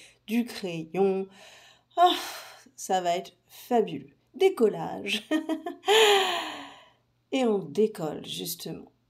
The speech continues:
Avant ça, n'oubliez pas, vous vous abonner. Il y a plein, plein de vidéos sur, euh, le carnet de voyage, sur le pastel, sur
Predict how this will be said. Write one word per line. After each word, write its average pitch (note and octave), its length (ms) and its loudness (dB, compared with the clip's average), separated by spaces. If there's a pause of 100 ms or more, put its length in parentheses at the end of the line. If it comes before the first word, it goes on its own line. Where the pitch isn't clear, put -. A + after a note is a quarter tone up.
(100)
Avant C4 320 0
ça, D#3+ 400 -8 (160)
n'oubliez A3 400 -2
pas, G3+ 180 -4
vous C4 240 -4
vous A#3+ 240 -2
abonner. E3+ 560 -4
Il G#3+ 60 -4
y D3 80 -2
a - 40 -8
plein, D4 360 -6
plein D4+ 200 -2
de B3 80 -2
vidéos G3+ 680 -2 (440)
sur, G#3 720 -2
euh, D#3+ 220 -6 (640)
le D#3 80 -6
carnet D#3+ 380 -6
de D#3+ 60 -6
voyage, D#3+ 1120 -2
sur E3+ 380 -10
le E3 300 -8
pastel, D#3+ 960 -6
sur E3 440 -8